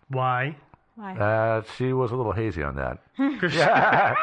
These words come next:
Speaker 1: <laughs> she was on her deathbed and all?
Speaker 3: Yeah, yeah, yeah.
Speaker 1: Not a lot of time to give details?
Speaker 2: Mm.
Speaker 3: Yeah. So, I mean, uh, you know, I
Speaker 2: Maybe.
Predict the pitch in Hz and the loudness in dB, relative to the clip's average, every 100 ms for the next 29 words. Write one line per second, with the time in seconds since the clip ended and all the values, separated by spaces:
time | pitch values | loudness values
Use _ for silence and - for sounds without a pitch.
0 | 622 - - 226 - - - - 196 190 | -2 -2 0 -2 -4 -8 -8 -2 0 2
1 | 175 175 151 139 147 - 160 165 165 170 | 4 4 2 0 0 2 0 2 0 0
2 | 180 - - 113 113 101 92 98 85 - | 0 -2 2 4 6 2 2 0 0 -2
3 | - 170 165 156 143 151 143 135 131 139 | 0 2 4 2 2 -2 0 -2 -2 -4
4 | 175 196 208 180 170 92 85 82 - - | -2 -2 -4 -10 0 2 2 0 -10 -20
5 | - 92 85 80 87 87 82 - - 62 | -4 0 2 2 0 -2 -6 -10 -12 -16
6 | - 71 64 - _ - 76 71 69 73 | -12 -12 -12 -20 _ -6 -4 -4 -2 -2
7 | 262 196 160 156 156 | -4 -6 -8 -8 -10